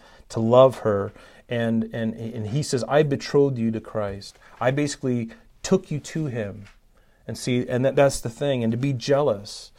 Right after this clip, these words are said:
Jealousy is not a bad thing if it's in the, with the right heart. See, God is jealous for us. He's jealous for us, not because he needs us, but because he knows what's best for us.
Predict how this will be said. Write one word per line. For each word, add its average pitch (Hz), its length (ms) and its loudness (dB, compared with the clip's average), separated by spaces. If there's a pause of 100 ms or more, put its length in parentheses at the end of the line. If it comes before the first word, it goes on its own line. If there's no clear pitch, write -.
(200)
Jealousy 143 540 6
is 117 100 0
not 131 180 2
a 117 60 2
bad 135 340 2
thing 107 300 -6
if 104 140 -8
it's 104 160 -6
in 107 80 -2
the, 101 100 -4
with 107 160 -6
the 101 100 -6
right 101 260 -4
heart. - 380 -2 (120)
See, 113 160 -4
God 120 280 6
is 107 120 0
jealous 113 360 0
for 110 220 -2
us. - 440 -6 (460)
He's 120 200 -8
jealous 117 320 -2
for 113 180 -2
us, 107 180 0
not 156 200 -2
because 147 240 -2
he 143 100 -2
needs 139 400 -4
us, 101 240 -6
but 113 240 -8
because 139 300 -2
he 135 80 -4
knows 135 260 -4
what's 117 160 -6
best 123 340 -4
for 104 280 -2
us. 104 300 -8